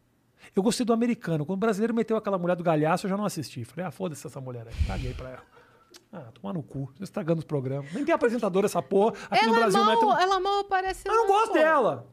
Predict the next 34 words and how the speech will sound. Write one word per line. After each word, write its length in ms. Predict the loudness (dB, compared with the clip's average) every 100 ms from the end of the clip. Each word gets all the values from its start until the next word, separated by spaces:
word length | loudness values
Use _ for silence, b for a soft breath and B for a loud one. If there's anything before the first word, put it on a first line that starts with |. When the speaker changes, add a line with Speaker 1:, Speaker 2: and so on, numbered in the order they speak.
| -10
Speaker 1:
Mentira, 260 | -4 -2
nada 140 | 0 -2
a 20 |
ver. 60 | -2
Não 40 |
tem 100 | -2
nada 160 | -2 0
contra 220 | 2 4
Speaker 2:
É, 100 | 4
Speaker 1:
ela. 120 | 2
Speaker 2:
<laughs> 20 |
coitada. 360 | 0 -4 -4 0
Speaker 1:
Eu 40 | 2
fico 200 | 4 2
puto 280 | 4 2 2
só 200 | 0 0
que 80 | 0
os 100 | 0
caras 180 | 2 4
no 60 |
Brasil 380 | 4 4 4 2
acham 220 | 2 2
que 80 | -2
tem 140 | -4 0
que 60 |
ter 80 | 0
uma 140 | 0
celebridade 560 | 0 2 0 0 2 2
associada 540 | 0 -4 0 0 2
a 20 | 0
tudo 180 | 0
que 80 | 0
é 60 | -2
programa. 500 | 0 0 0 0